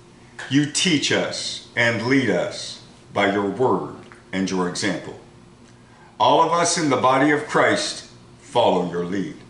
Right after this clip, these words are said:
We are seeing and hearing in spiritual realms. Now that you have opened our eyes and ears, we are truly humbled by the acts of love our Abba has for us,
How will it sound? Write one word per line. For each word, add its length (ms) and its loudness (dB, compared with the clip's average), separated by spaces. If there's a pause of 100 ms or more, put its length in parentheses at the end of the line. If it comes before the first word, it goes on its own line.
(840)
We 160 4
are 100 6
seeing 560 2
and 220 2
hearing 500 0 (380)
in 100 -4
spiritual 640 2
realms. 560 0 (960)
Now 260 2
that 160 0
you 100 2
have 100 4
opened 280 2
our 200 2
eyes 420 4
and 220 -4
ears, 600 -6 (680)
we 160 2
are 120 2
truly 440 2
humbled 360 0
by 120 4
the 240 0
acts 360 0
of 160 -4
love 460 2 (100)
our 260 0
Abba 460 0
has 300 -2
for 240 -6
us, 400 -10